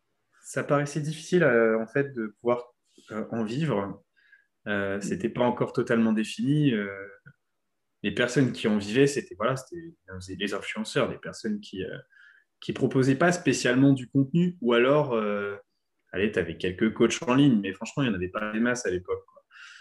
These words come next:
Speaker 1: Et donc, du coup, c'était pas vraiment une perspective qui, euh, qui apparaissait comme aujourd'hui, tu peux le voir sur le net, euh, tu,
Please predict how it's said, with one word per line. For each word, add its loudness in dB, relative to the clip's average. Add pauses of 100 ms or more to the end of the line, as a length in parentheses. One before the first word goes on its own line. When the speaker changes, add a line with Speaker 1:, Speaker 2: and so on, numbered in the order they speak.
(180)
Speaker 1:
Et -8
donc, 2
du -4
coup, -4
c'était 0
pas 4
vraiment 6
une 4
perspective -2
qui, -6
euh, 0 (480)
qui -4
apparaissait 2
comme 2
aujourd'hui, -6
tu -12
peux -6
le -4
voir 2
sur -8
le -8
net, 0
euh, -4
tu, -6